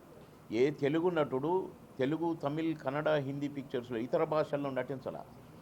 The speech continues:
ఇతర భాషలలో వచ్చి ఇక్కడ నటించారు తెలుగులో. అలాంటి నేను అక్కడ కూడా నాకు పాటలు, డ్యాన్సులు,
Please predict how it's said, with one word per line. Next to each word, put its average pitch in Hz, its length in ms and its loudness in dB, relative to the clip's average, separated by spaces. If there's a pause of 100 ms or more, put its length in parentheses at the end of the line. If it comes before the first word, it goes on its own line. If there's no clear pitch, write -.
(320)
ఇతర 180 240 6
భాషలలో 180 680 8
వచ్చి 160 360 -2 (120)
ఇక్కడ 127 220 -4
నటించారు 110 500 0
తెలుగులో. 98 460 -2 (960)
అలాంటి 160 380 6
నేను 156 220 4
అక్కడ 139 280 4
కూడా 185 200 10
నాకు 165 160 2
పాటలు, 143 480 6
డ్యాన్సులు, 110 560 0